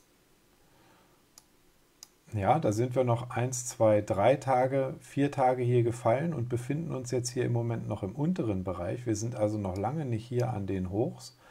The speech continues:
Das heißt, britisch Pfund deutlich stärker momentan als Schweizer Franken. Ähm, und, äh,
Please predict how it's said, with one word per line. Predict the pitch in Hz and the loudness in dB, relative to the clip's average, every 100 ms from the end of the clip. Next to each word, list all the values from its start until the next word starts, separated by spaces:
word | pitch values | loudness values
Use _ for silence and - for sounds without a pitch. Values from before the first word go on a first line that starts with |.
| - - _ | -20 -20 _
Das | - - | -8 0
heißt, | 107 127 - - - _ - | 2 2 -2 -16 -20 _ -2
britisch | 110 113 110 | 0 0 -4
Pfund | - 123 160 - - _ | 0 0 0 -4 -20 _
deutlich | 95 110 113 - | 0 0 0 -8
stärker | - 87 95 139 151 | -4 -4 -2 -2 -2
momentan | 113 107 110 104 - 92 117 175 - | 0 0 0 -2 -4 -6 -4 -6 -6
als | 101 98 | -6 -6
Schweizer | - 101 101 90 | -4 -2 -2 -8
Franken. | - 80 101 - 185 - _ _ - - - - - _ - | -10 -10 -10 -6 -6 -6 _ _ -20 -20 -20 -20 -20 _ -2
Ähm, | 113 120 123 123 123 - - | 2 4 4 4 0 -6 -6
und, | - 120 117 117 120 | 0 2 2 0 0
äh, | 120 117 117 | 2 4 2